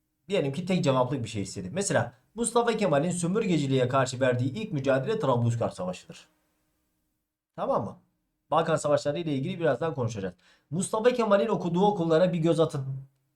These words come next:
Ne olur ne olmaz. Mustafa Kemal'in okuduğu okulları sırasıyla sizden isteyebilirler. Emin olun. Buna dikkat edelim. Ve Trablusgarp'taki rolüne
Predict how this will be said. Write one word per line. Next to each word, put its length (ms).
Ne 80
olur 320
ne 60
olmaz. 500
Mustafa 460
Kemal'in 420
okuduğu 360
okulları 420
sırasıyla 480
sizden 300
isteyebilirler. 840
Emin 240
olun. 360
Buna 180
dikkat 220
edelim. 380
Ve 100
Trablusgarp'taki 840
rolüne 520